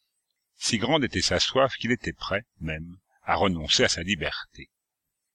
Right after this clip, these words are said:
S'il esquissait le moindre mouvement, effrayée,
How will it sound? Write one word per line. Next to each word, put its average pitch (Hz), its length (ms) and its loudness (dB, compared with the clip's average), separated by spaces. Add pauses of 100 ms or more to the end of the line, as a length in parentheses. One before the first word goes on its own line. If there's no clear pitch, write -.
(520)
S'il 120 260 2
esquissait 135 580 6
le 90 100 0
moindre 95 300 4
mouvement, 104 480 0 (320)
effrayée, 104 540 0